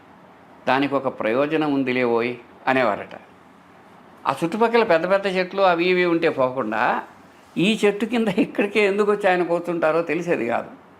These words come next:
ఆ తర్వాత ఆయన చెప్పాడు, "కొంతకాలానికి నీకు తెలుస్తుందిలేవోయ్" అని.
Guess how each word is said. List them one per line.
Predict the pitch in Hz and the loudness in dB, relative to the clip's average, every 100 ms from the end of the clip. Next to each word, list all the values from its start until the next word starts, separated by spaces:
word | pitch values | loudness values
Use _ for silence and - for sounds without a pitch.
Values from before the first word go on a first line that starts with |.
| - - - - - - - - - - - - | -20 -20 -20 -20 -20 -20 -20 -20 -20 -20 -10 -2
ఆ | 151 | 0
తర్వాత | 147 139 185 202 139 123 143 - - - | 0 2 4 4 2 2 0 -4 -8 -2
ఆయన | 147 | -2
చెప్పాడు, | 151 139 196 156 | -2 -2 0 0
"కొంతకాలానికి | - 127 123 120 135 156 160 147 | 0 -2 0 0 2 0 -2 -2
నీకు | 127 127 135 | -2 -4 -4
తెలుస్తుందిలేవోయ్" | 117 117 - 120 110 95 - - - - - | -4 -6 -6 -2 -2 -2 -4 -10 -20 -20 -4
అని. | 127 92 | -4 -4